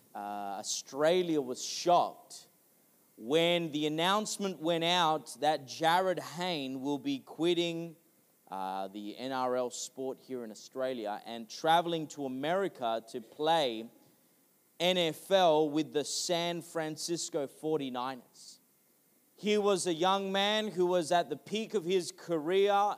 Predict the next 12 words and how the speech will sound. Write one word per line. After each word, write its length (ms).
and, 600
uh, 180
no 260
doubt 460
was 220
excelling, 880
had 280
won, 640
uh, 720
many, 440
uh, 200
uh, 580